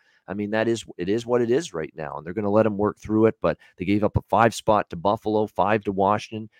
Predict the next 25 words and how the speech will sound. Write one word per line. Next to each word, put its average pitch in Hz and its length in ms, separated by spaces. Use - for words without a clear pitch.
They 104 80
did 156 180
play 147 160
one 107 300
solid 127 400
defensive 117 480
game 110 260
against 104 260
Columbus, 107 560
lost 101 280
two 120 160
to 104 60
one. 98 340
Other 127 220
than 107 160
that, 110 240
though, 90 140
they've 95 140
had 95 160
their 92 120
tough - 300
time 92 220
shutting 90 360
teams 82 360
down. 87 360